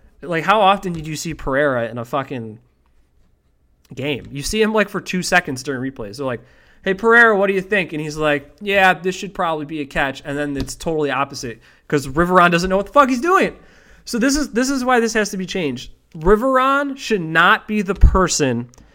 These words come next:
making the final calls on replay. He does have a person that assists him.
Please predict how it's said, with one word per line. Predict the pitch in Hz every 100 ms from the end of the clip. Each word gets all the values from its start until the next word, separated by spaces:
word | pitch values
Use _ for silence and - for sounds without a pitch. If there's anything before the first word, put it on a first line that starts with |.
| _ _
making | 143 151 175 196 180 175
the |
final | 135 - - 165 165 165 170 165 165 _
calls | - 156 139 135 127
on | 127 117
replay. | 123 120 113 92 - _ _ _ _ _ _ _ _
He | _ 160
does | 170 190
have | 233 247
a |
person | 262 247 226 233
that | 220 208
assists | 190 - - 381 294 -
him. | 135 127